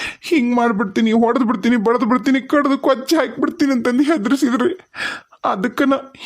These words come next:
ಹೆಂಗ ಕೊನೆಗ್ ನನ್ ಸೊಸಿ ನನ್ನ ಮನೆ ಬಂದ್ ಚಂದಾಗ ಇರ್ಲಿ ಅಂತ ಅನ್ಕೊಂಡ್ವಿ.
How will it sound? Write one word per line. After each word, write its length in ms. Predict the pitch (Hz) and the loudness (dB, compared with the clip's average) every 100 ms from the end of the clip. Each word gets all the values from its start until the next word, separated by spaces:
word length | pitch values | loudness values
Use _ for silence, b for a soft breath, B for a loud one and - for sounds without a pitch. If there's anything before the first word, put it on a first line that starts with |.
| - - | -10 0
ಹೆಂಗ 260 | 262 254 269 - _ - - | 2 2 0 -2 _ -14 -2
ಕೊನೆಗ್ 320 | 381 359 349 | 2 2 2
ನನ್ 200 | 330 302 | 2 2
ಸೊಸಿ 440 | 320 262 - 320 | 2 2 2 2
ನನ್ನ 120 | 330 | 4
ಮನೆ 280 | 302 269 269 | 4 4 4
ಬಂದ್ 260 | 226 254 226 | 2 0 2
ಚಂದಾಗ 360 | 240 240 262 | 0 2 2
ಇರ್ಲಿ 340 | 254 247 240 240 | 4 4 4 2
ಅಂತ 160 | 233 | 2
ಅನ್ಕೊಂಡ್ವಿ. 580 | 254 226 262 240 349 - | 0 0 0 0 0 -2